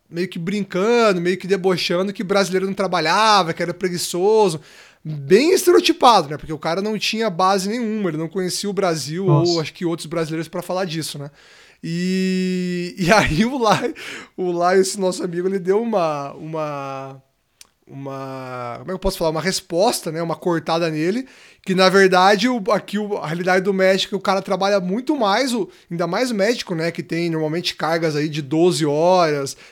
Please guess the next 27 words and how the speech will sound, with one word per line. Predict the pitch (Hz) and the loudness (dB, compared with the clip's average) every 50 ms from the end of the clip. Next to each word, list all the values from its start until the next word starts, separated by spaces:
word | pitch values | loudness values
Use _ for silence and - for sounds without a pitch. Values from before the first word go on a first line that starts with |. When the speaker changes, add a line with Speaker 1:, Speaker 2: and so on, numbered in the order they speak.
| _ | _
Speaker 1:
médico | - 135 143 160 175 - - - | -8 -2 0 0 2 0 0 -4
que | 156 | -2
faz | - - 165 165 | 0 2 2 2
plantão | - - 165 156 160 170 | 0 -2 -4 -2 -2 -4
de | 170 156 | -4 -4
vinte | 147 151 175 - | -4 -4 -6 -4
e | |
quatro | - 180 175 - - 160 | -4 -4 -4 -4 -2 0
horas, | 147 151 165 175 175 - - - - - - | 2 2 2 2 0 -2 -8 -14 -20 -6 2
coisa | - 175 180 175 185 | 4 4 4 4 2
que | - 214 | 2 2
lá | 196 180 175 185 | 4 6 6 6
não | 190 190 196 | 6 4 4
acontece, | 196 190 - 202 202 196 196 190 165 170 202 220 - - 285 285 - - - - - - - - _ - | 2 0 0 0 0 0 2 2 2 4 2 2 0 -2 -4 -6 -8 -12 -20 -20 -20 -20 -20 -20 _ -6
é... | 151 151 151 151 151 151 151 147 147 147 147 143 143 143 143 143 143 139 - _ _ _ _ _ _ _ _ _ _ _ - - - | -2 0 2 4 4 4 4 2 2 2 0 0 0 -2 -2 -4 -6 -8 -10 _ _ _ _ _ _ _ _ _ _ _ -20 -8 0
e | 185 185 185 | 4 6 6
ainda | 185 196 202 214 | 6 6 4 2
por | 214 - 226 214 | 2 2 0 0
cima, | 202 - - 185 202 214 220 233 240 233 233 - - - _ _ _ _ _ _ _ _ _ _ _ - | 0 0 -2 -2 0 2 2 2 0 0 -2 -6 -14 -20 _ _ _ _ _ _ _ _ _ _ _ -16
vamos | 143 131 175 175 185 180 | -8 -4 -2 -2 -2 0
falar | - 185 170 170 | 2 2 2 2
do | 170 165 | 2 -2
que | - 190 | -6 -6
você | 175 165 - 185 | -6 -4 -4 -4
falou, | - 180 165 156 156 175 196 | -4 -2 -2 0 0 0 0
né? | 190 180 165 160 | 0 0 -2 -2
T-, | - - - | -4 -10 -18